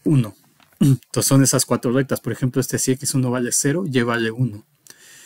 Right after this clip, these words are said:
Y si X uno vale u-, vale uno, Y vale cero. Entonces, ¿qué recta tendría? Pues tendría la recta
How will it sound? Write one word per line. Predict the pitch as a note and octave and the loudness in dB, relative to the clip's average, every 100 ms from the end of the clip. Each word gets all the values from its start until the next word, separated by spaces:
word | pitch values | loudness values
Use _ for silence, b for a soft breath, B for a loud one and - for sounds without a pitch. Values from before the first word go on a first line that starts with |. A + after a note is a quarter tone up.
| B B B - | B B B -8
Y | A#2 | -2
si | B2+ | 0
X | A#2+ - C3 | 0 0 2
uno | A#2+ | 2
vale | A2+ A2 A2+ | 2 0 -2
u-, | B2 - | -4 -2
vale | C3+ A#2+ A#2 | -2 0 2
uno, | C3+ D#3 F3+ A#3+ _ _ - | 4 4 4 0 _ _ -8
Y | A#2+ A2+ | -2 0
vale | A2 G2+ | 0 -2
cero. | F#2+ - A2+ A#2 - | -2 0 -2 -4 -14
Entonces, | - A#2 A#2 - | -8 -4 -4 -8
¿qué | - A#2+ | -4 -2
recta | A2 A2 - A#2 | 0 -2 -4 -6
tendría? | - A2 A2 A2 B2+ | -6 -10 -8 -6 -8
Pues | A2 - | -8 -10
tendría | A2 G2+ G2+ F#2+ | -8 -6 -4 -6
la | F2+ | -6
recta | - - _ A2 A2 | -10 -18 _ -14 -14